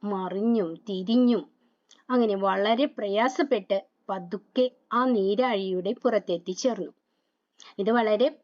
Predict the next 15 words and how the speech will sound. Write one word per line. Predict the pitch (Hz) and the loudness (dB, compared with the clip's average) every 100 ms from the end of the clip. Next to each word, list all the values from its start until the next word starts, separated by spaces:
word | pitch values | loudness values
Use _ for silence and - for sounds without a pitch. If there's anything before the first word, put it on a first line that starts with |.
| _ _ - | _ _ -4
ഏ, | 208 196 202 196 - | -2 -2 -4 -10 -8
പ്രധാനപ്പെട്ട, | 240 208 226 254 294 302 226 | -4 -2 -2 0 0 0 0
വളരെ | 196 190 214 | 0 2 2
ഇമ്പോർട്ടന്റ് | 262 220 226 269 277 | 2 2 0 2 2
ആയിട്ടുള്ള | 247 226 226 226 - | 0 -2 0 0 0
ഒരു | 208 196 208 294 - _ _ | -2 0 2 0 -2 _ _
ചോദ്യ | - 226 202 233 | 0 0 2 0
ഉത്തരമാണ്. | 202 196 214 208 226 180 196 247 - - 233 | -2 -4 0 0 0 0 0 -2 -8 -10 -4
ഇതിപ്പോൾ | 254 302 311 | 0 0 0
എഴുതി | 254 247 294 | -2 0 2
വരുമ്പോൾ | 302 294 302 254 | 4 4 2 0
ഏകദേശം | 226 240 240 254 277 | -2 -2 0 0 0
ഒരു | 247 | 0
പേജോളം | 254 262 226 208 247 262 269 | 0 0 0 0 0 2 2
വന്നിട്ടുണ്ട്. | 208 202 214 247 202 | 0 -2 -2 -2 0